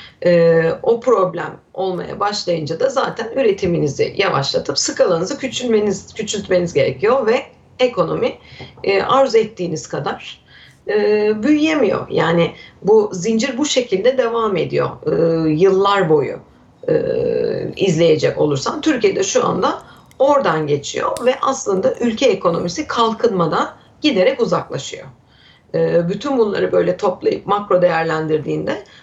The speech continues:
son derece, e, zorlu bir süreç. Ama şunu kastetmiyorum. O zaman, e, asgari ücret artmayacak mı? Tabii ki artacak.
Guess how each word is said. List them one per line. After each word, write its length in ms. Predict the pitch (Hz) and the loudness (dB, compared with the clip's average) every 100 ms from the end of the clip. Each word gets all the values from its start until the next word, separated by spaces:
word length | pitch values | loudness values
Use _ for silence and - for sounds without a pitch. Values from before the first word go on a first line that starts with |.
| _ | _
son 320 | - 302 226 | -2 0 2
derece, 360 | 175 175 214 294 - - - _ - | 2 2 -2 -4 -8 -20 -20 _ -2
e, 320 | 208 202 196 196 196 196 | 0 2 0 0 0 0
zorlu 440 | 185 208 214 254 | 2 4 6 4
bir 100 | 226 | 2
süreç. 360 | 202 170 156 - | 2 0 0 0
Ama 280 | - 285 269 | -2 -2 -4
şunu 280 | 220 208 220 | -2 0 0
kastetmiyorum. 800 | 196 190 233 233 190 170 - - - _ _ _ _ _ _ | 0 0 0 0 0 0 -2 -8 -20 _ _ _ _ _ _
O 100 | 180 | 0
zaman, 460 | 180 202 196 185 170 - - _ - | 2 2 2 0 -4 -14 -20 _ 0
e, 140 | 175 | 2
asgari 440 | 165 165 175 - 196 | 2 0 -2 0 2
ücret 400 | 185 151 180 180 | 2 2 0 0
artmayacak 640 | 180 208 190 160 151 127 - | -2 -2 0 0 2 -2 -4
mı? 140 | - | -12
Tabii 260 | - 214 269 | -4 -2 -2
ki 140 | 277 | 0
artacak. 580 | 233 175 147 - 135 - | 0 0 -6 -10 -12 -16